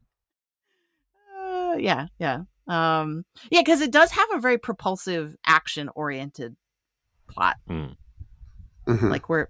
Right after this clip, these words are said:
Speaker 1: there's urgency and we're moving from scene to scene and place to place,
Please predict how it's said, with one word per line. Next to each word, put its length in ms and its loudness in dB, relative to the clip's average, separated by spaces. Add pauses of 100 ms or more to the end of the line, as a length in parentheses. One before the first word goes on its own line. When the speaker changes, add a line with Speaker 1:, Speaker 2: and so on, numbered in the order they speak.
(120)
Speaker 1:
there's 240 0
urgency 680 0
and 120 -2
we're 120 -2
moving 400 0
from 340 -2
scene 340 0
to 100 -2
scene 240 0
and 140 0
place 240 -2
to 80 2
place, 560 -2